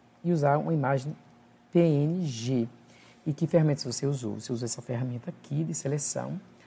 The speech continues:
usou essa ferramenta de fontes de letras, esses dois tipos, ferramenta tipo e ferramenta de área, revisando, né? E você também usou essa outra ferramenta aqui, que foi a ferramenta construtor de formas, que é excelente, você pode usar muita criatividade.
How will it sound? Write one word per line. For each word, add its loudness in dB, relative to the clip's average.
usou 2
essa -2
ferramenta -2
de -8
fontes -6
de -6
letras, -4
esses -10
dois -2
tipos, -8
ferramenta -4
tipo -6
e -20
ferramenta -6
de -2
área, 0
revisando, -4
né? 4
E 6
você 2
também 2
usou 6
essa 2
outra 2
ferramenta 2
aqui, 0
que -14
foi -4
a -2
ferramenta 0
construtor -4
de -2
formas, 2
que -2
é -2
excelente, 2
você -4
pode -4
usar 2
muita 4
criatividade. -2